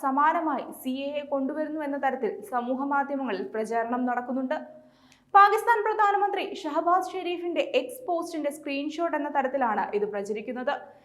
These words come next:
ഇതിൽ പറഞ്ഞിരിക്കുന്നത്, ഇന്ത്യൻ സർക്കാരിന്റെ ജനാധിപത്യ വിരുദ്ധവും വർഗീയവുമായ സി എ എ പ്രതിരോധിക്കാൻ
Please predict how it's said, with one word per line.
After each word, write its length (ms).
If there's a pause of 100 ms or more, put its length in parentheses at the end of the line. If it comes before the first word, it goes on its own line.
(260)
ഇതിൽ 240
പറഞ്ഞിരിക്കുന്നത്, 600 (320)
ഇന്ത്യൻ 300 (100)
സർക്കാരിന്റെ 480 (100)
ജനാധിപത്യ 600
വിരുദ്ധവും 340 (140)
വർഗീയവുമായ 680 (160)
സി 120 (180)
എ 100
എ 160
പ്രതിരോധിക്കാൻ 580